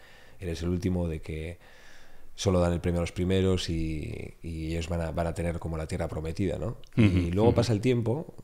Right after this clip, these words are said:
Speaker 1: eh, jo, y te das cuenta de que, jo, si me hubiesen contado esto de la vida, ¿no? De cómo puede ser, ¿no? Cómo la puedes crear y, lo, y con ganas e ilusión lo fácil que es, entre comillas, ya me entiendes, el poder generar tu propio mundo y, y poder
Speaker 2: Ujú,
Speaker 1: jugar dentro
Speaker 2: ujú.
Speaker 1: de ella,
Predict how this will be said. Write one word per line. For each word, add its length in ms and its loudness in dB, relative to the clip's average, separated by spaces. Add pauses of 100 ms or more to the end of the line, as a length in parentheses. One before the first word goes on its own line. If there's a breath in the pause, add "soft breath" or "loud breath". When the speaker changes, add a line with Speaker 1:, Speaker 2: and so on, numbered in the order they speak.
(180)
Speaker 1:
eh, 720 -8
jo, 220 -10
y 40 -6
te 120 -6
das 100 -2
cuenta 300 0
de 120 2
que, 300 -4 (800 soft breath)
jo, 120 -2
si 100 -2
me 40 2
hubiesen 180 4
contado 240 6
esto 160 2
de 60 4
la 120 2
vida, 260 4
¿no? 180 2
De 400 -2
cómo 240 0
puede 240 0
ser, 220 0
¿no? 120 0
Cómo 200 0
la 100 0
puedes 260 0
crear 300 4
y, 240 2
lo, 420 -2 (320)
y 100 -10
con 200 -2
ganas 260 4
e 40 2
ilusión 300 2
lo 100 0
fácil 260 0
que 140 0
es, 240 -4 (260)
entre 220 -6
comillas, 600 0
ya 120 -6
me 60 -4
entiendes, 360 -2 (360 loud breath)
el 140 0
poder 300 8
generar 320 6
tu 140 2
propio 240 4
mundo 340 8
y, 260 4
y 120 -2
poder 260 4
Speaker 2:
Ujú, 80 4
Speaker 1:
jugar 200 6
dentro 240 8
Speaker 2:
ujú. 40 4
Speaker 1:
de 80 6
ella, 160 4